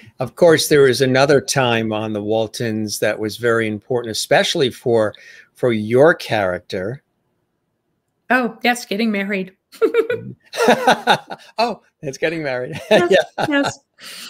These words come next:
Speaker 1: Tell us about that. That was, uh, of course, quite a build-up and, uh, quite a storyline as well. And, uh, what was that like, uh, for, for Mary Ellen and for Judy?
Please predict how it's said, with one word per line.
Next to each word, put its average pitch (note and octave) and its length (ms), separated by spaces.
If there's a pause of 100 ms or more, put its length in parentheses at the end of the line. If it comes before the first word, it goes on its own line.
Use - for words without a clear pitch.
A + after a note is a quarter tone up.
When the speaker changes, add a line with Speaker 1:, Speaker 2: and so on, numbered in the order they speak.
(140)
Speaker 1:
Tell E3 220
us - 180
about D#3 340
that. B2 260
That B2+ 240
was, A#2+ 320
uh, G#2+ 320
of G#2+ 160
course, A2+ 280
quite B2 300
a D#3 60
build-up A2+ 760 (160)
and, A2+ 580
uh, G#2+ 440 (200)
quite A2+ 220
a A#2+ 40
storyline A#2 840
as G#2 160
well. A#2+ 640
And, G#2+ 460
uh, A2 240 (680)
what C#3 120
was D3+ 140
that D3+ 260
like, A#2 400
uh, G2+ 380
for, G#2+ 480
for - 120
Mary A#2 440
Ellen C3 340
and D#3 240
for B2+ 100
Judy? F2+ 520